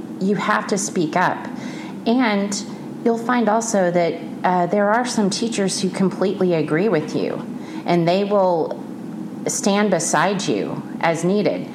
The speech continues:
Not a lot of teachers, but most <laughs> teachers will, especially here in Oklahoma. Most teachers are definitely, um, focused on the students, and they, they see what's going on.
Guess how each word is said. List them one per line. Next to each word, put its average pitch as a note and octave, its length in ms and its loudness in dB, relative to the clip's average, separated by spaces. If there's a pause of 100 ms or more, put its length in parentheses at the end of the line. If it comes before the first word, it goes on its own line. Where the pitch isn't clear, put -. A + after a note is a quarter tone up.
(200)
Not D#4 260 2
a F3+ 60 4
lot D#3 240 2
of D#3 100 -2
teachers, F#3+ 500 0
but F#3 180 2
most F#3 420 2
<laughs> - 0 -
teachers E3+ 500 0
will, D#3 340 2 (340)
especially A3+ 640 2
here E3 340 2
in D3+ 160 2
Oklahoma. D3 520 2
Most D3 280 2
teachers C#3 440 2
are C#3+ 120 2
definitely, C#3+ 840 2 (400)
um, D3 540 2
focused E3 380 0
on D#3+ 140 2
the D#3+ 60 2
students, D#3 720 2
and D3+ 160 2
they, D3 440 2 (240)
they D3+ 160 2
see E3 220 -2
what's D#3 180 0
going D#3 340 2
on. D3+ 440 2